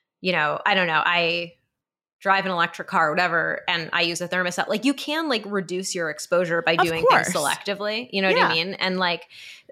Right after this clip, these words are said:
Speaker 1: I think there's something to be said for, um, not being, like, an all or nothing head. But I,
Speaker 2: Totally.
Speaker 1: but that, like, coexists with your point that, like, it's pretty impossible to avoid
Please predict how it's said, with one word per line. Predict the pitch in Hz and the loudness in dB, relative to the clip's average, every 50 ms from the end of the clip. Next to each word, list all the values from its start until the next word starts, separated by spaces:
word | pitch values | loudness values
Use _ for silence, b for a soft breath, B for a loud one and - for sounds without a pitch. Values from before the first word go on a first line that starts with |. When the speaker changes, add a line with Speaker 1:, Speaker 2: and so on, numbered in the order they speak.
| - - | -4 0
Speaker 1:
I | 208 214 | 2 2
think | 214 240 254 247 | 4 4 2 4
there's | 247 220 202 190 | 4 4 4 4
something | 196 214 185 170 190 180 | 2 -2 -4 -4 -6 -6
to | 175 196 180 | -6 -6 -6
be | 165 170 160 | -4 -6 -6
said | - - 156 156 156 156 160 - | -2 -2 0 0 -2 -4 -8 -16
for, | - - 175 165 165 165 165 165 165 165 156 - | -12 -8 -4 0 2 4 4 4 4 2 0 -2
um, | - 165 160 160 165 165 165 165 170 165 160 _ _ _ _ - | -2 -2 0 0 -2 -4 -8 -12 -14 -16 -18 _ _ _ _ -6
not | 190 190 190 185 175 - 165 | -2 2 2 2 2 2 0
being, | 180 170 170 170 165 165 | -4 -2 -2 -2 -2 -4
like, | 165 160 156 160 - | -4 -4 -4 -4 -4
an | - 185 180 | -6 -6 -2
all | - - 170 170 165 160 | 2 4 4 4 4 2
or | 156 156 | 0 0
nothing | 156 156 160 - 175 175 185 190 | 0 0 0 0 0 -2 -2 0
head. | 190 202 202 208 226 226 240 233 B B B B B B B | 0 2 2 2 2 0 -4 -8 B B B B B B B
But | 214 208 185 175 - - - | 2 2 2 2 -2 -4 0
I, | 196 190 190 | 2 4 4
Speaker 2:
Totally. | 202 202 202 160 - - 156 _ _ _ _ _ - 196 | 4 4 2 -2 -6 -14 -20 _ _ _ _ _ -6 -4
Speaker 1:
but | 233 226 | -4 0
that, | - 220 220 240 233 - - _ _ _ _ - | 2 4 4 4 2 0 -4 _ _ _ _ 0
like, | 220 202 202 202 | 0 0 0 0
coexists | - - 214 202 196 185 170 170 156 165 175 170 160 156 - - - - - | -2 2 2 4 4 4 0 -2 0 2 2 2 2 0 -4 -8 -6 -8 -6
with | 175 175 165 165 165 | -4 -4 -4 -4 -4
your | 160 156 151 | -6 -6 -6
point | - - 175 170 156 147 143 - _ - | -8 -8 -6 -6 -6 -6 -10 -12 _ -2
that, | 165 151 - - | -2 0 0 2
like, | 165 156 151 151 - - B B B B B B B _ _ _ - | 2 2 2 0 -4 -8 B B B B B B B _ _ _ -4
it's | 190 202 196 - - - - - - _ _ _ _ _ | -2 -2 -2 -2 -6 -6 -6 -8 -10 _ _ _ _ _
pretty | - - - 285 285 254 220 196 180 175 170 170 147 | -8 -4 -2 0 0 0 0 0 -2 -2 -2 -2 -2
impossible | - 175 175 175 170 160 165 - 180 - 151 151 156 | -4 -4 -4 0 -2 0 0 -2 -8 -8 -10 -10 -8
to | - - - 190 170 170 165 160 160 160 156 147 151 143 135 - _ - | -8 -8 -6 -4 -6 -6 -6 -6 -8 -10 -12 -12 -14 -16 -18 -18 _ -12
avoid | 180 175 156 180 175 160 156 147 147 - | -10 -6 -2 0 0 2 2 0 -2 -2